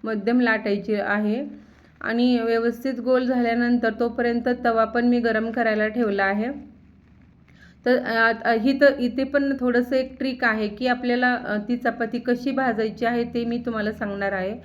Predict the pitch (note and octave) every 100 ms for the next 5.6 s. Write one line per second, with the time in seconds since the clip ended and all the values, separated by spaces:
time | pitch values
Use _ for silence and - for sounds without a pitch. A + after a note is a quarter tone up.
0 | - - - - C4 C4+ C#4+ C#4+ C#4+ C#4
1 | C#4 C#4 C#4 B3+ A3+ A3 B3 A#3+ B3 A#3
2 | A3 A#3+ B3+ B3 A#3+ G#3 G#3+ A3+ A#3 B3+
3 | G#3+ C4 D4 - - - - - B3 C4
4 | B3+ A#3 A#3+ B3 A3+ A3+ A#3+ B3 B3+ A3
5 | G#3+ G#3+ A#3 A3 G#3+ A3